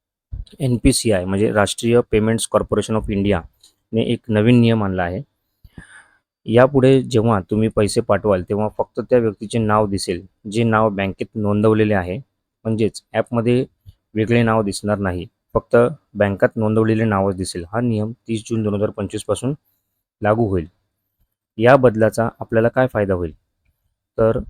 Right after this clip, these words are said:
चुकीचे पैसे जाण्याचा धोका एकदम कमी होईल, फसवणुकीपासून बचाव होईल, पैसे पाठवताना खात्री होईल की योग्य व्यक्तीला पैसे जात आहेत. सगळे यूपीआय ॲप्स या नियमांचे काटेकोर पालन करतील. हे नियम लागू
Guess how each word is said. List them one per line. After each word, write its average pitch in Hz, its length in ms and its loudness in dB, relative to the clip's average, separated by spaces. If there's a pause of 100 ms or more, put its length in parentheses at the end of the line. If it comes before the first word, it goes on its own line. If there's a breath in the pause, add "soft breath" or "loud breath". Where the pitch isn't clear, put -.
(480)
चुकीचे 123 300 -2
पैसे 120 320 2
जाण्याचा 110 340 0
धोका 104 240 0
एकदम 101 240 -2
कमी 101 180 -2
होईल, 92 240 -4 (580)
फसवणुकीपासून 107 760 0
बचाव 92 280 0
होईल, 92 200 -2 (800)
पैसे 113 260 2
पाठवताना 107 580 0 (1300)
खात्री 113 280 0
होईल 110 320 4
की 117 240 -2
योग्य 107 380 2
व्यक्तीला 107 340 2
पैसे 104 320 -2
जात 95 220 2
आहेत. 87 200 -4 (640)
सगळे 120 320 2
यूपीआय 110 440 2
ॲप्स - 360 -4
या 110 160 2
नियमांचे 104 520 0
काटेकोर 104 400 -4
पालन 98 340 -2
करतील. 92 400 -4
हे 101 200 -4
नियम 107 320 2
लागू 95 340 0